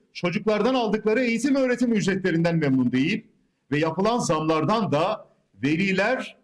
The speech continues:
memnun değil. Milli Eğitim Bakanlığı özel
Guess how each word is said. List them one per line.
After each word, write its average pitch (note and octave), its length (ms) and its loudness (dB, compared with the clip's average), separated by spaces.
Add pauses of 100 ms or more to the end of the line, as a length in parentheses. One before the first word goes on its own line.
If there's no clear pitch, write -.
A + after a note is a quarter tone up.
memnun E3 480 0
değil. C3+ 300 -2
Milli C#3 180 0
Eğitim G#3 260 -2
Bakanlığı G3 880 0 (340)
özel F#3+ 520 0